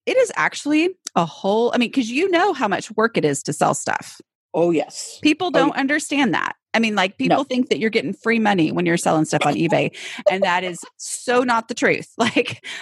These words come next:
Speaker 1: money per
Speaker 2: Oh.
Speaker 1: hour, you are working your bohoney off, right?
Speaker 2: Mm-hmm.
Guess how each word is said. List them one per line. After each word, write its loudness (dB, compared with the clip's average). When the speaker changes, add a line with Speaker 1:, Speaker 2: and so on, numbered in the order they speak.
Speaker 1:
money 0
per 2
Speaker 2:
Oh. -2
Speaker 1:
hour, 0
you -2
are 2
working 0
your 2
bohoney 0
off, -4
right? 0
Speaker 2:
Mm-hmm. -18